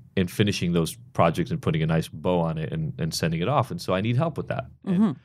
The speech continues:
Speaker 1: but having that understanding allows me to fit what I do on a daily basis into my strengths. Where I think we,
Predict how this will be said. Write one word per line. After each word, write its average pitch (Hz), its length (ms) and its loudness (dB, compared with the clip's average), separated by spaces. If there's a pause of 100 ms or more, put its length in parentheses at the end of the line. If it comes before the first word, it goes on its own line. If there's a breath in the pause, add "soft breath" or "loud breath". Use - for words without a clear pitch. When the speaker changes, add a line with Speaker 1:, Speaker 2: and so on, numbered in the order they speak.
(240 loud breath)
Speaker 1:
but 104 120 0
having 143 280 0
that 107 160 2
understanding 107 500 0
allows 101 400 2
me 101 140 -2
to 90 80 2
fit - 520 2 (520)
what 92 160 0
I 87 80 2
do 120 260 0
on 90 100 2
a 82 60 0
daily 82 260 0
basis 90 600 0 (180)
into 95 160 0
my 87 140 2
strengths. - 440 -2 (600 loud breath)
Where 104 120 2
I 95 60 2
think 139 320 -4
we, 104 300 2